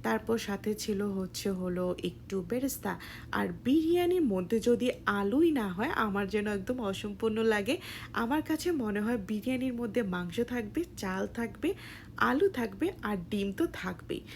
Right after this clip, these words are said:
আমার মতন কারা এই, এই জিনিসগুলো চান বিরিয়ানির মধ্যে, সেটা কিন্তু অবশ্যই কমেন্টসে জানাবেন। আর কারা কারা বিরিয়ানি পাগল, সেটাও কিন্তু জানাবেন।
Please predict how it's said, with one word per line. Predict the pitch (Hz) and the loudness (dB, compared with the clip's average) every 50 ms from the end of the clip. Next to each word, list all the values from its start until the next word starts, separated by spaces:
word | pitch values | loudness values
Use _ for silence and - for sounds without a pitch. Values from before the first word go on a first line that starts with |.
| - - - - | -16 -14 -6 0
আমার | - 220 226 220 277 302 | 0 2 2 2 2 2
মতন | 294 311 302 - 320 285 277 | 2 2 0 0 0 0 -2
কারা | 277 - 220 214 208 202 208 233 277 - | -2 -2 -2 0 0 0 -2 -2 -4 -4
এই, | - 226 240 269 262 | -2 0 0 0 0
এই | - 269 294 277 | 2 2 2 2
জিনিসগুলো | - 220 214 220 208 - - - 247 247 254 | 2 2 0 0 0 -2 -2 0 2 2 2
চান | 247 - - 190 196 220 214 | 2 0 -2 -2 -2 -2 -2
বিরিয়ানির | 185 208 196 190 202 208 220 254 247 | -2 -2 -2 -2 -2 -2 0 -2 -2
মধ্যে, | 220 202 190 170 165 247 349 - - - - - - | -2 -2 -2 -2 -2 -2 -2 -4 -6 -14 -14 -14 -6
সেটা | - - 320 320 311 302 | 0 2 2 4 4 2
কিন্তু | 247 269 269 233 208 254 | 2 2 0 2 2 2
অবশ্যই | 220 208 190 214 202 - - 214 | 2 2 2 0 0 0 -2 -2
কমেন্টসে | - 196 190 175 185 185 180 - 190 | -2 -2 -4 -2 -4 -4 -4 -4 -4
জানাবেন। | 180 190 180 170 175 170 180 175 - - | -4 -4 -4 -4 -6 -6 -8 -10 -8 -4
আর | - - 190 185 - | -4 -4 -4 -4 -6
কারা | - 185 185 196 208 | -6 -6 -4 -4 -4
কারা | 202 - 240 240 226 | -2 0 0 0 0
বিরিয়ানি | 196 175 - 175 170 165 180 208 226 226 254 262 | 0 -4 -6 -6 -6 -4 -2 -2 0 0 -2 -2
পাগল, | - 247 233 190 208 277 | -2 -4 -4 -2 -4 -6
সেটাও | 311 - - - 311 - 285 269 254 | -6 -6 -6 -4 -2 0 0 0 0
কিন্তু | 226 233 202 202 202 | 0 -2 -2 -2 -2
জানাবেন। | 180 185 180 175 185 180 170 - | -2 -2 -4 -4 -4 -6 -8 -8